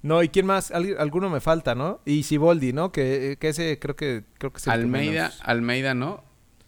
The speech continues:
Speaker 1: Almeida no lo he escuchado mucho, ¿eh? No, no,
Speaker 2: ¿No?
Speaker 1: no ha sonado mucho. Pero lo que sí escuché es que van, o sea, el, eh, van a bajar el costo, porque creo que su cláusula de rescisión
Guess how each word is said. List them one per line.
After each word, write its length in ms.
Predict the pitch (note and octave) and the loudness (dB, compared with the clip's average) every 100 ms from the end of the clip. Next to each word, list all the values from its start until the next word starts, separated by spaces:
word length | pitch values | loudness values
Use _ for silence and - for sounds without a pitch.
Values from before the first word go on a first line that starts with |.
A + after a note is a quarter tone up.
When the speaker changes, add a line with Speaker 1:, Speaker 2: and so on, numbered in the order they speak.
| _ _ _ - | _ _ _ -12
Speaker 1:
Almeida 560 | A#2+ A#2+ B2+ D#3+ G#3 B3 | -6 -4 -2 -2 0 0
no 100 | A3+ | 0
lo 60 | |
he 20 | A3+ | -2
escuchado 500 | - D3 E3 F3+ D#3 | -4 -2 2 2 0
mucho, 460 | D3+ F3+ C3 A2+ | -6 -6 -4 -2
¿eh? 220 | A2 C#3+ - - - - - - - - | -4 -8 -14 -20 -20 -20 -20 -20 -20 -12
No, 160 | C#3 C#3+ | -8 -6
no, 160 | D3+ D3+ | -6 -6
Speaker 2:
¿No? 140 | B2 | -4
Speaker 1:
no 120 | D3+ D#3+ | -2 0
ha 40 | |
sonado 400 | - F3+ F3 E3+ | 0 0 0 -2
mucho. 460 | C#3 D3+ - A2 A#2 - - - - | -4 -6 -8 -8 -10 -20 -20 -20 -4
Pero 200 | C#3+ C#3+ | 0 2
lo 120 | D3 C#3 | 2 2
que 80 | |
sí 300 | D3 F3+ G3 | -2 0 0
escuché 720 | G#3+ - G#3+ - G3 D#3+ G3 - - - - - | 0 -2 -6 0 2 4 2 -4 -16 -20 -12 -2
es 200 | C3+ - | -2 -2
que 640 | D#3 C#3+ C3 B2 A#2+ F#2+ | 2 2 4 0 -2 -6
van, 300 | C3+ C#3+ C#3 - | -4 -4 -4 -6
o 100 | B2+ | -4
sea, 220 | C#3+ C3+ | 0 2
el, 200 | B2 A2+ | 2 -2
eh, 380 | A#2+ A2+ A2 A2 A#2 | -4 -4 -4 -4 -2
van 140 | C#3+ | 0
a 40 | D3 | 2
bajar 480 | B2 - D3 D3 - - | 2 2 2 0 -2 -6
el 180 | C3 | -6
costo, 340 | - D3+ C#3+ A#2+ | 0 0 0 0
porque 220 | B2 - | -2 -2
creo 160 | D#3 D#3 | -4 -4
que 80 | |
su 160 | F3 - | -2 -2
cláusula 440 | C3+ C#3+ E3 D3 A#2 | 2 0 0 0 0
de 100 | A2 | 0
rescisión 800 | G#2 - A2 - C3 C3+ D3 | -4 -8 -12 -6 -4 -4 -6